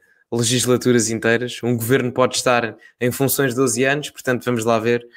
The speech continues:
quanto tempo é que o lápis azul dura. Eh, seria engraçado, já ultrapassámos o governo do Santana Lopes, agora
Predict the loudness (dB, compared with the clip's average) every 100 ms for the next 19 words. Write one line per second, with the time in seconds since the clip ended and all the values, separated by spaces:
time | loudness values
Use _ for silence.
0 | -20 -20 0 2 4 2 0 0 2 0
1 | 0 -2 -2 -4 -4 -4 -6 -10 _ _
2 | _ _ _ _ -4 -2 0 -2 -6 -10
3 | -8 -4 -2 -2 -2 -2 0 0 0 0
4 | -2 -2 0 -2 -2 -4 -4 -2 -2 -2
5 | -2 -2 -2 0 -2 -4 -10 -14 _ _
6 | _ _ -2 2 2 0 -4 -10